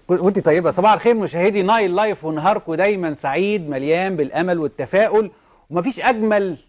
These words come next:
من الأمل والتفاؤل في يوم، آه،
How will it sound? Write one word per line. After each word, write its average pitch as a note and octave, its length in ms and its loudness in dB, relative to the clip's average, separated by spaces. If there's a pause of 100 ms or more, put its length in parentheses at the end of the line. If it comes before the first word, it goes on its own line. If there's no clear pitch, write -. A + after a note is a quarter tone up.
(120)
من D#3 420 -4 (220)
الأمل F3+ 440 0
والتفاؤل F3+ 800 -2 (480)
في C#3+ 420 -4
يوم، G3 440 2
آه، F3+ 60 -12